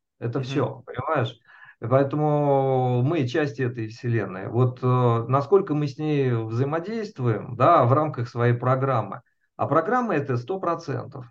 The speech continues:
Speaker 1: Вот, вот твоя программа стопроцентная, понимаешь? И ты как бы можешь, э, сколько угодно себя там перекалибровывать, но тебе придется изменить тогда эту программу свою.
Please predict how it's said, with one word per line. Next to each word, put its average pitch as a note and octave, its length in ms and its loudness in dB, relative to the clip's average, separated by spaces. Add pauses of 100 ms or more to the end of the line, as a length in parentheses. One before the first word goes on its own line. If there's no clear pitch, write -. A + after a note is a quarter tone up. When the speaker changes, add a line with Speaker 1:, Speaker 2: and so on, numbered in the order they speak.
Speaker 1:
Вот, E3+ 260 0
вот E3+ 320 0
твоя F3 300 6
программа E3+ 480 0
стопроцентная, C3+ 920 -4
понимаешь? D#3+ 380 0 (440)
И B2+ 140 0
ты F3+ 380 6
как F3+ 220 0
бы E3+ 100 2
можешь, F#3 480 0
э, D3 420 2
сколько F3 220 -4
угодно E3+ 340 0
себя B2+ 160 -4
там B2+ 200 -2
перекалибровывать, D3+ 1000 -2
но C#3+ 380 -4 (260)
тебе E3+ 180 0
придется F3 380 0
изменить D#3+ 400 0
тогда A#2+ 240 0
эту A2+ 200 -4
программу B2 540 0
свою. - 420 -14